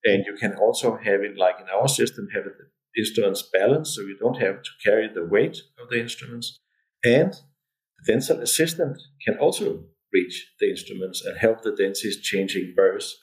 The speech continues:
contra angles, and so on. So there are many, in my eyes at least, advantages about basic concept three or over the patient deli-, delivery. So as I said before, I always try to make things that I, if, if I was a dentist, I would use myself.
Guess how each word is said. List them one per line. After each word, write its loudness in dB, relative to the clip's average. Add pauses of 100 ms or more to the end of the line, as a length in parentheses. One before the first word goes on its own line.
contra 0
angles, -12
and -12
so 2
on. 0 (280)
So -18 (100)
there 8
are -2
many, 4
in -6 (760)
my 6
eyes 2
at -12
least, -4
advantages 2
about 2 (340)
basic 0
concept -4 (140)
three 0
or 2
over 4
the -8
patient -6 (240)
deli-, 2 (100)
delivery. 0
So 0 (680)
as 4
I 0
said 4
before, 2 (100)
I 2
always 0
try 6
to -10
make 2 (300)
things 0
that 2
I, 4 (100)
if, -18
if -4
I 8
was 4
a -8
dentist, -4
I 6
would 2
use 0
myself. 2